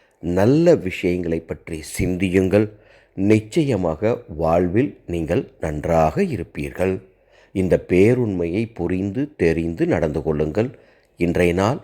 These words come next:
உங்களுக்கு இனிய நாளாக, மகிழ்ச்சி தரும் நாளாக இருக்கட்டும். உங்கள் குருவை நினைத்து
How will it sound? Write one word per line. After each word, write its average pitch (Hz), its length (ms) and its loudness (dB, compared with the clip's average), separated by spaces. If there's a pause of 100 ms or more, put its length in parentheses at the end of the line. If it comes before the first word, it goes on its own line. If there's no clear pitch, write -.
உங்களுக்கு 80 680 -2 (140)
இனிய 92 380 0
நாளாக, 78 680 -2
மகிழ்ச்சி 80 360 -6
தரும் 95 260 2
நாளாக 80 420 -2
இருக்கட்டும். 80 560 0 (520)
உங்கள் 92 400 4
குருவை 110 380 4
நினைத்து 104 600 -2